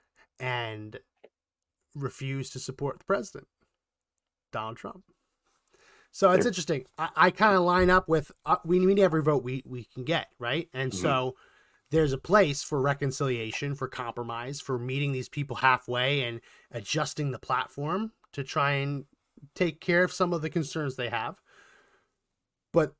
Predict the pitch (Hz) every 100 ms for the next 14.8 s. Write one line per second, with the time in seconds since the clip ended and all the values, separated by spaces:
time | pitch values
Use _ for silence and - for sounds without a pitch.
0 | - 151 170 156 196 196 190 170 151 147
1 | 165 180 - 170 160 104 - _ _ _
2 | _ _ - 147 123 - 156 143 151 127
3 | 123 - 180 - - - - _ _ _
4 | _ _ _ _ _ _ 160 147 151 143
5 | 175 143 135 120 - _ _ _ _ -
6 | 220 247 190 190 180 147 160 196 98 95
7 | _ _ _ _ _ _ _ _ _ 123
8 | 139 131 143 123 139 131 - 123 110 104
9 | 95 - - _ _ _ _ _ _ _
10 | _ _ _ _ _ _ _ _ _ _
11 | 143 165 208 - 196 180 185 160 127 107
12 | 107 110 123 139 117 120 135 156 180 202
13 | 202 - 185 160 160 - 135 131 117 104
14 | 123 127 131 123 120 101 98